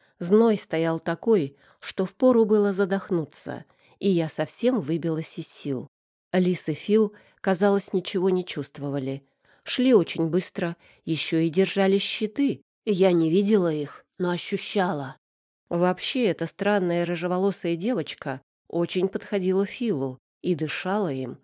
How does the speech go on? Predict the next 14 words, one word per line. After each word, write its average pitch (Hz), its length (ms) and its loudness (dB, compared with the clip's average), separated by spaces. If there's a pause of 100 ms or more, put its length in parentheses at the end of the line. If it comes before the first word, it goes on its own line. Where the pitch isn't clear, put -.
(360)
Это 170 180 -2
было 180 260 0
заметно, 175 640 -4 (420)
потому 220 340 -2
что 196 220 -6
только 202 380 -2
влюблённые 180 680 2
женщины 135 720 -6 (280)
могут 190 340 2
так 190 180 0
смотреть 208 480 0
на 165 100 2
любимого 165 560 0
мужчину, 139 640 -4